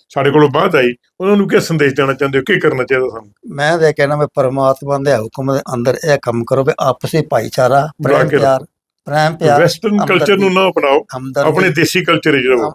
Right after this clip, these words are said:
Speaker 2: ਹਮਦਰਦੀ, ਆਪਸੀ ਹਮਦਰਦੀ,
Speaker 1: ਠੀਕ।
Speaker 2: ਪ੍ਰੇਮ ਪਿਆਰ,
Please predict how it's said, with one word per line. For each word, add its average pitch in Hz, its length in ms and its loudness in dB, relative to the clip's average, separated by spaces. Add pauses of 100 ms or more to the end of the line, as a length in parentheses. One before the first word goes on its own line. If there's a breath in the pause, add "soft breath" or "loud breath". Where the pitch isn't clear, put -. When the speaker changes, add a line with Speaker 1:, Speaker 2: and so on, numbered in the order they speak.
(140)
Speaker 2:
ਹਮਦਰਦੀ, 143 500 -6
ਆਪਸੀ 147 360 -2
ਹਮਦਰਦੀ, 131 540 -2
Speaker 1:
ਠੀਕ। - 520 -4 (720)
Speaker 2:
ਪ੍ਰੇਮ 139 300 0
ਪਿਆਰ, 131 360 0